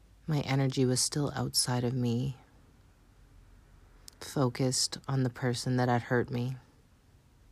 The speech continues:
You see, there is a healing process that takes place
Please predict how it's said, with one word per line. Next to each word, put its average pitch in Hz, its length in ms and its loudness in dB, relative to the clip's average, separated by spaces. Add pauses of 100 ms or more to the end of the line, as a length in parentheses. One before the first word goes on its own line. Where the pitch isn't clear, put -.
(1700)
You 165 100 -2
see, 143 220 0
there 135 180 6
is 135 160 2
a 127 160 2
healing 135 580 0
process 127 500 0
that - 180 -6
takes 123 260 -6
place - 680 0